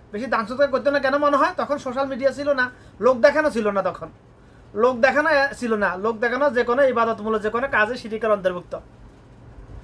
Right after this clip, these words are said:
লোক দেখানো ইবাদতমূলক যে কোনো কাজ লোক দেখানো যদি নিয়ত হয়, ওটা শিরকের অন্তর্ভুক্ত।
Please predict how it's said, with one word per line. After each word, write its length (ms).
লোক 280
দেখানো 480
ইবাদতমূলক 600
যে 100
কোনো 220
কাজ 320
লোক 260
দেখানো 340
যদি 260
নিয়ত 320
হয়, 240
ওটা 160
শিরকের 340
অন্তর্ভুক্ত। 480